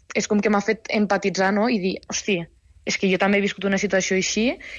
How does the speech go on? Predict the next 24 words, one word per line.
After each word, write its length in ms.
i, 160
i 80
fer, 240
i 100
denunciar-ho 540
i 80
fer-ho 240
públic 560
pot 240
ajudar 380
a 160
altres 400
víctimes 540
a 100
que, 640
a 80
que 100
també 240
facin 320
el 160
pas. 300
I 80
sobretot 400
perquè, 840